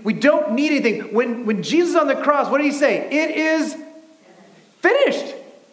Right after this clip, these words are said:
He was like, "It's close. So do some good stuff."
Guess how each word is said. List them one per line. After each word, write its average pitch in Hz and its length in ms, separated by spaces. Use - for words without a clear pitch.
He 254 100
was 302 160
like, - 300
"It's 359 380
close. 330 800
So 302 160
do 381 220
some - 220
good 359 200
stuff." - 600